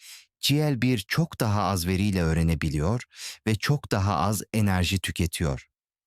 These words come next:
Bunun nedeni insan beyninin evrimsel olarak zaten verimli çalışacak şekilde gelişmiş olması. T L bir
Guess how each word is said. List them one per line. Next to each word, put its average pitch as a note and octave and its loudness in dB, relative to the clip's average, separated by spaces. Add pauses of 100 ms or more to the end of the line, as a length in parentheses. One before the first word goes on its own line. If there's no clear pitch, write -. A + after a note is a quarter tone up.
Bunun D#3 4
nedeni F2+ 0 (380)
insan C3 2
beyninin G2 2
evrimsel G2 2
olarak D#2+ 0 (260)
zaten A#2+ 0
verimli F#2 2
çalışacak F2+ 0
şekilde F#2+ -2 (380)
gelişmiş G2 0
olması. D2+ 0 (760)
T F3 2
L D#3+ 2
bir A#2 2